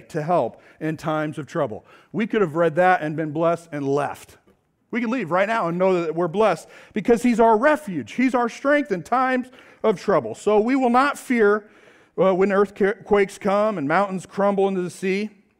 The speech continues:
Let the oceans roar and foam.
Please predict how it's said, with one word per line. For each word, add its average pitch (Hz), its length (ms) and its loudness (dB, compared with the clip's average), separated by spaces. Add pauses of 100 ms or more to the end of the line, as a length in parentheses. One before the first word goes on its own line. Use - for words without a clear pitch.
(720)
Let 170 240 -2
the 143 100 -6
oceans 156 380 -2
roar 180 240 0
and 160 100 -6
foam. 185 360 -2